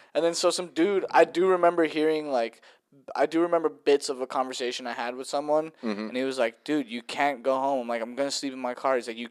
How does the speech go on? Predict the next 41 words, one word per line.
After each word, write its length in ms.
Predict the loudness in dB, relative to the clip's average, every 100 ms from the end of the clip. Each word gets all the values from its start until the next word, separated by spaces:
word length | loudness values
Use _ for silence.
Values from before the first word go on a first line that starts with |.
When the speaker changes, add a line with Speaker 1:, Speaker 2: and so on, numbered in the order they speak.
| -12
Speaker 1:
can't." 440 | -4 -2 -2 -4
And 140 | -12 -8
I 80 | -8
was 120 | -4
like, 180 | -4 -4
"Fine, 500 | _ -10 -2 -2 -2
I'll 80 | -4
just 160 | -8 -14
fucking 460 | -2 0 0 -6
walk 240 | 2 2 2
to 80 | -8
Burbank 500 | 2 2 2 -6 -8
at 140 | -8
this 180 | -6 -8
point. 280 | -8 -8 -6
I 60 |
don't 120 | -8 -10
give 140 | -10
a 40 | -8
shit. 460 | -4 0 0 -2 -16 -20 -20 _
Like, 140 | -6 -4
I'm 140 | -4
done 260 | 6 6 8
with 160 | 4 8
everyone, 520 | 6 6 2 0 4
bro." 340 | 8 8 8 2 -20 -20 -4
And 180 | -2 2
then, 220 | 2 4
uh, 380 | 4 4 4 2 -6 _
<clears throat> 880 | -6 0 0 -2 -8 _ _ _ _
so 160 | -4 0
they 140 | 2
ushered 340 | 4 4 2 -6
me 140 | -8
back 320 | 4 6 6
into 180 | -2 -2
the 120 | 0
house, 560 | 6 8 6 4 -8 -12 _ _ _ _ _ _ -18 -2
and 160 | 0 0
so 240 | -2 2 4
I, 160 | 2